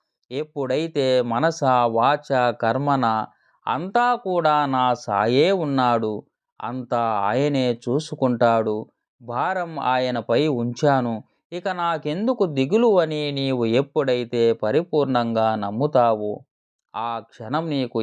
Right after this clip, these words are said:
ఎక్కడ ఉన్నా, ఎప్పుడు పిలిచినా తప్పకుండా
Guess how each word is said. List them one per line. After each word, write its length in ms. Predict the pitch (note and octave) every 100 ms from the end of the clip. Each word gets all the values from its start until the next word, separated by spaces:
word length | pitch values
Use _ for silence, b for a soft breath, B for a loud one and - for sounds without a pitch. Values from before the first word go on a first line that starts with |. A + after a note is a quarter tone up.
| A2+
ఎక్కడ 380 | B2 - A#2 A2 G#2+
ఉన్నా, 280 | C3 B2+ A2 G#2 b b b
ఎప్పుడు 500 | C3+ F3 F#3 F3+ E3 D3+
పిలిచినా 600 | - D3 G3 G3 D#3+ C#3+ C#3 -
తప్పకుండా 800 | C3 A3+ - A3+ G#3 G3 E3